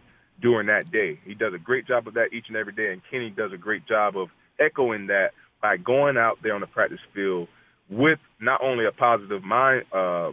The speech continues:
mindset, but also that we're here to work, and we're not warming up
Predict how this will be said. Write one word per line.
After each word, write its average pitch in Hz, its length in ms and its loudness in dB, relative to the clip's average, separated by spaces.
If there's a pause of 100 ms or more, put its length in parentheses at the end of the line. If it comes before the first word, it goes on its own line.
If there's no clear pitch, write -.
mindset, 113 560 2 (340)
but 107 80 2
also 113 640 2 (120)
that 98 140 4
we're 117 160 6
here 117 180 2
to 92 80 -2
work, 95 360 0
and 92 160 -10
we're 113 80 0
not 120 280 0
warming 117 400 0
up 104 200 2